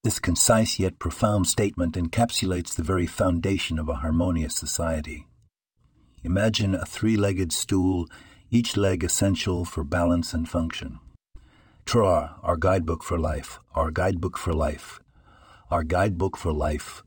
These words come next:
offers wisdom and moral direction. The service of G D, our prayers and rituals foster a relationship with the divine, instilling purpose and sanctity in our lives. Deeds of kindness, the selfless acts we perform for others,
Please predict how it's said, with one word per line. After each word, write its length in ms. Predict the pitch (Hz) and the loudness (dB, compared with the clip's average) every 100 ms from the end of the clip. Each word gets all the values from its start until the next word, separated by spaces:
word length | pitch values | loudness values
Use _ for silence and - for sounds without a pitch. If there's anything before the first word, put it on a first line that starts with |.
| - _ _ _ | -20 _ _ _
offers 380 | - - - 80 | -8 -4 -4 0
wisdom 560 | 82 98 - 92 95 87 | 4 4 4 4 4 0
and 280 | 82 78 76 | -2 -2 -2
moral 380 | 76 80 78 78 | -2 0 0 -2
direction. 640 | 78 76 - - 78 78 - _ _ _ - | -2 -4 -6 -8 -8 -8 -12 _ _ _ -2
The 80 | |
service 440 | 92 120 101 101 - | 2 4 4 2 2
of 100 | 82 | 2
G 220 | 90 95 | 2 2
D, 400 | 90 87 90 82 | 2 2 0 -2
our 140 | 85 78 | -4 -4
prayers 560 | - 95 82 82 80 | 0 0 0 -2 -2
and 140 | 82 87 | 0 0
rituals 480 | 87 - 85 78 - | 0 -4 -4 -6 -2
foster 400 | 95 85 - 82 | 0 0 -2 -4
a 40 | |
relationship 800 | 82 80 82 80 80 - 76 - | -4 -2 -2 -2 -4 -4 -6 -6
with 100 | 73 | -6
the 80 | 78 | -6
divine, 600 | 73 78 78 78 78 78 _ _ - | -4 -2 -2 -2 -6 -8 _ _ -2
instilling 500 | 85 - 95 87 82 | 0 0 0 0 -2
purpose 460 | - 82 87 80 | -2 -2 -4 -2
and 100 | 80 | -2
sanctity 540 | 76 92 87 - 73 80 | 0 0 0 -2 -4 -2
in 100 | 80 | -2
our 140 | 80 | -2
lives. 500 | 78 78 76 78 - _ _ _ | -4 -6 -8 -10 -14 _ _ _
Deeds 320 | - 98 85 80 | 2 2 2 -4
of 160 | 76 | -6
kindness, 520 | - 90 85 82 - | -2 0 0 0 -4
the 80 | - | -8
selfless 520 | - 98 90 - 85 | -4 -2 -2 -4 -6
acts 340 | - 87 - - | -4 -6 -8 -6
we 120 | 82 | -6
perform 500 | 78 76 92 90 80 | -6 -6 -4 0 -2
for 240 | - - | -4 -8
others, 380 | 87 80 76 - | -6 -6 -8 -12